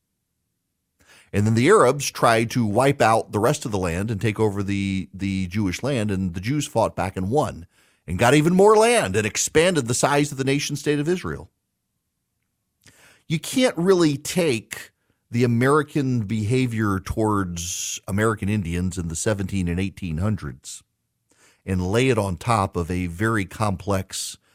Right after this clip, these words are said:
multi-generational, multi-millennial history between the Jews and their native lands. Because the fact of the matter is, the Jews moved in four or five thousand years ago, set up shop,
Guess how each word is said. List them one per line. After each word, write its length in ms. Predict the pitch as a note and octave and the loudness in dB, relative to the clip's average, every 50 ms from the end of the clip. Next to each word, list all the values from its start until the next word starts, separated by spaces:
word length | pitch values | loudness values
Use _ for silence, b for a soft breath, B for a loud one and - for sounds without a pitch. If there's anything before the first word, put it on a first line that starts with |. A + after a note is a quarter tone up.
| _ _ _ _ | _ _ _ _
multi-generational, 1000 | - A2+ A#2 A2+ - A2 F2+ D#2+ G2+ F#2+ F#2 F#2 G2+ G#2 - - - F#2 F2+ F2+ | 0 2 2 2 0 -4 -2 -2 -2 0 0 0 0 -2 -2 -4 -2 -2 0 0
multi-millennial 840 | F2 F2+ G2+ G#2+ A2 - - F#2+ F2 E2+ F2 G2 G2+ F#2+ F2+ E2+ D#2+ | 0 0 0 0 0 -2 -4 -4 -4 -2 -2 -2 0 0 0 -2 -2
history 400 | D#2+ - - - - - E2 E2 | -2 -2 -4 -4 -6 -8 -8 -8
between 680 | D#2+ D2+ F2 - - F#2+ F2+ F2 F2 F2+ F2 F2 E2+ D#2+ - _ _ _ | -6 -8 -8 -8 -6 -6 -4 -2 -2 -2 -2 -4 -4 -6 -10 _ _ _
the 100 | - F2+ | -10 -10
Jews 360 | E2 F2+ G2 G#2 G2+ F#2 F2+ | -6 -4 -2 -2 -2 -2 -4
and 100 | F2+ E2+ | -4 -4
their 140 | F2 F2 F2+ | -4 -4 -4
native 280 | F2 F2 E2 D#2+ D#2 | -4 -4 -6 -6 -8
lands. 540 | D#2+ F2 F2 D#2+ D2 C2 C2+ - - - - - _ _ _ _ _ b b b b b b b b b | -6 -6 -6 -8 -8 -12 -14 -20 -20 -20 -20 -20 _ _ _ _ _ b b b b b b b b b
Because 280 | - - A2+ G#2 F#2+ F#2 | -4 0 0 0 0 0
the 80 | - | -2
fact 280 | - - F3 G#3 - - | -2 0 0 0 0 0
of 40 | E3+ | 0
the 80 | C3 | 0
matter 260 | A2+ A2 G#2+ G2 G2+ | 2 2 2 2 2
is, 160 | G2+ G2 F#2 - | 2 0 -2 -4
the 120 | - G2+ | -6 -8
Jews 480 | F2 F2+ G#2+ D3 G3 A3 G#3+ F#3+ D3+ B2+ | -6 -4 -2 0 2 2 2 0 0 2
moved 280 | A#2+ B2+ B2 A#2 G2 F#2+ | 2 2 2 2 2 2
in 380 | A2+ G#2+ G#2 G2+ G2+ G2+ G#2 | 2 2 2 2 2 0 0
four 220 | G#2 - A#2+ A#2+ A#2 | -2 0 0 0 0
or 40 | |
five 500 | G#2+ - G#2+ G2+ G#2 G2+ G2 G2 F#2+ F2+ F#2 _ _ | 0 0 0 0 2 0 0 -2 -2 -6 -10 _ _
thousand 460 | - G2+ F#2+ G2+ G2 F#2+ F2 G2 F#2 | -2 0 2 2 2 0 0 -2 -2
years 300 | F2+ F#2 G2+ G#2+ G#2 F2+ | -2 0 0 -2 -2 -2
ago, 400 | F2+ D2+ D#2+ C#2+ C#2 D2 D#2+ E2+ | -4 -6 -6 -6 -6 -6 -6 -8
set 260 | F2+ - - - A2+ A2 | -8 -6 -4 -2 0 0
up 140 | G#2 - | 0 -2
shop, 480 | - - - G#2+ F2+ E2 E2 - - - | -4 -4 -2 -2 -2 -2 -2 -6 -8 -14